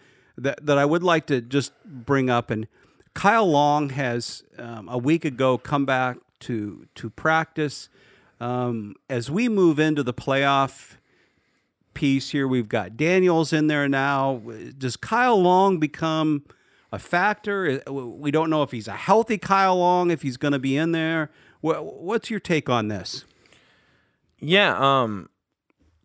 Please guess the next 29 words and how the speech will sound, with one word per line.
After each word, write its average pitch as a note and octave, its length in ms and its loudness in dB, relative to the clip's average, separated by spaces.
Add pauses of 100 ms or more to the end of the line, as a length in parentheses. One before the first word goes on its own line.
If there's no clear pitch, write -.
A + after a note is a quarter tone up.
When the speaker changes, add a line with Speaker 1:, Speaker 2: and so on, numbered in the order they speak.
(160)
Speaker 2:
I D#3 120 4
don't G3 180 2
wanna C#3 180 0
rush B2 300 -2
him A2+ 120 -8
back. A2+ 460 -4 (160)
I C3+ 140 0
know C#3+ 180 2
this D#3 160 -4
sounds C3+ 420 0
weird D#3+ 480 -2 (200)
by A#2 140 0
saying A#2+ 360 -4
this, D3+ 240 -2
and A#2+ 220 -4
I B2 80 0
don't C3 180 0
mean C3 220 -2
this B2+ 240 -4
to - 100 -18
be A#2+ 120 -6
disrespectful B2 720 -4
because A#2 280 -10
I'm A#2 120 -4
a A2 40 -6
huge A#2 300 -6
Kyle A2+ 260 -2
Long A2 200 -6
fan, A#2 400 -6